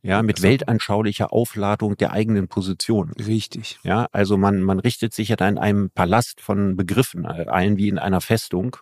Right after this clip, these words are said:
Speaker 1: und rüstet erstmal gegen den anderen auf. Und hier wünsche ich mir Achtsamkeit, Abrüstung, Vorsicht. Ja, also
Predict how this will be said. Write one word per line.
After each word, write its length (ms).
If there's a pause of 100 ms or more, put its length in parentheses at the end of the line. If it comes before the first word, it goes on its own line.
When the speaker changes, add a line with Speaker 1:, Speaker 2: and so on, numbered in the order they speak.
Speaker 1:
und 320
rüstet 340
erstmal 320
gegen 200
den 120
anderen 340
auf. 300 (480)
Und 180
hier 220
wünsche 300
ich 100
mir 260
Achtsamkeit, 920 (160)
Abrüstung, 840 (260)
Vorsicht. 840 (340)
Ja, 300
also 260